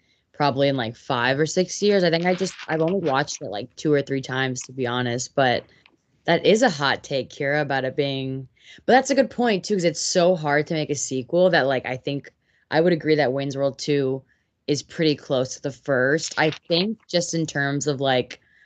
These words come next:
nostalgia for the first time I did see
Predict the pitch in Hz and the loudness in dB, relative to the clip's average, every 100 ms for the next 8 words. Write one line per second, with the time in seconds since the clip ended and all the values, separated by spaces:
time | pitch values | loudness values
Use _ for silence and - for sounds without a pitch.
0 | _ _ _ 147 151 139 - 151 127 135 | _ _ _ -2 0 0 -2 0 2 2
1 | 139 147 143 - - 139 131 131 127 131 | 2 2 2 -2 0 2 2 2 0 -2
2 | - 131 135 - 147 131 127 127 123 120 | -2 -2 -2 -2 -2 -2 -4 -4 -2 -2
3 | 127 - 190 196 208 214 | -2 -2 2 4 4 0